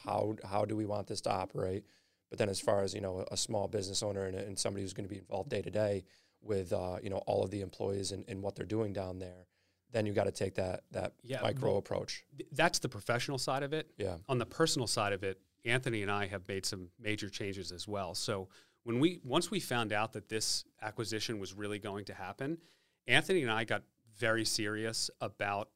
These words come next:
Speaker 2: our personal health and, um, training.
Speaker 1: You look great.
Speaker 2: And thank you.
Speaker 1: <laughs>
Speaker 2: I'm not, Anthony, Anthony looks great. I mean,
Speaker 1: Yeah.
Speaker 2: Anthony's down, like, fifty pounds right
Speaker 1: God
Speaker 2: now.
Speaker 1: bless him. Good. We need him
Speaker 2: Um,
Speaker 1: around.
Speaker 2: and,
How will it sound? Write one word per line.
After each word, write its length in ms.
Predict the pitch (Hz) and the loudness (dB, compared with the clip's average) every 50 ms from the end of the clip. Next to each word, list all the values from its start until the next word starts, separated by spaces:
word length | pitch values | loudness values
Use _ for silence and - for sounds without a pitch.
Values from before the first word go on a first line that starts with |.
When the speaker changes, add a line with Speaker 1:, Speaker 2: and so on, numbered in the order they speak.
| _ _ - | _ _ -8
Speaker 2:
our 140 | 113 101 95 | -8 -8 -6
personal 400 | - - 113 107 - 123 123 120 | -4 -4 -4 -2 -2 -2 -4 -4
health 340 | 113 123 127 147 - - _ _ _ _ _ _ _ _ _ _ - | -2 -2 -4 -4 -6 -10 _ _ _ _ _ _ _ _ _ _ -2
and, 420 | - 110 104 101 98 98 98 95 - - - | 0 2 2 2 2 0 -2 -4 -8 -8 -6
um, 380 | 104 98 92 92 90 90 90 - _ _ - | -4 -4 -4 -4 -6 -10 -14 -16 _ _ -6
training. 520 | - - 117 107 113 117 123 127 139 139 - - | -2 0 0 2 2 2 2 0 0 -4 -4 0
Speaker 1:
You 80 | 117 110 | 2 4
look 160 | 117 113 - | 4 4 4
great. 180 | 110 101 92 | 2 2 2
Speaker 2:
And 200 | 110 107 104 110 - - _ - | 2 -2 -2 -4 -8 -10 _ -4
thank 240 | - 110 110 - - | -2 -2 -2 -2 -6
you. 120 | 92 - - - 127 | -8 -8 -6 -8 -8
Speaker 1:
<laughs> 160 | - - - 127 131 120 - - - - - - - 214 - - | -4 -4 -2 0 0 0 0 0 0 -2 -2 -4 -8 -10 -10 -6
Speaker 2:
I'm 80 | 120 113 | -6 -6
not, 140 | 104 - - - - | -6 -6 -10 -4 4
Anthony, 460 | 143 143 156 151 175 147 135 123 131 131 - | 8 8 8 10 8 6 6 6 2 4 6
Anthony 360 | 135 156 175 - 139 120 113 | 8 8 8 6 4 2 2
looks 200 | 101 98 - - | 0 -2 -4 -4
great. 180 | - - - | -4 -4 -2
I 40 | 120 | 4
mean, 140 | 117 117 113 110 | 6 6 8 8
Speaker 1:
Yeah. 60 | 127 | 8
Speaker 2:
Anthony's 300 | 143 143 165 160 139 123 | 6 6 4 2 2 2
down, 180 | 127 117 113 117 | 2 2 2 2
like, 140 | 104 95 - | 0 -4 -6
fifty 320 | - - 113 - - 107 | -4 -6 -6 -4 -6 -10
pounds 320 | - - 101 95 95 92 - | -8 -8 -8 -8 -8 -2 0
right 80 | 107 | 4
Speaker 1:
God 100 | 107 107 | 4 4
Speaker 2:
now. 60 | 107 110 | 4 4
Speaker 1:
bless 180 | 101 101 - | 2 2 0
him. 80 | - - | -2 -2
Good. 280 | - 107 104 95 87 87 _ _ - | -2 0 0 0 0 -4 _ _ -2
We 80 | - 110 | 2 4
need 60 | 107 | 6
him 60 | 104 101 | 6 6
Speaker 2:
Um, 80 | 104 | 6
Speaker 1:
around. 200 | 104 101 95 92 | 4 2 4 8
Speaker 2:
and, 240 | 131 123 120 120 123 | 8 8 8 8 4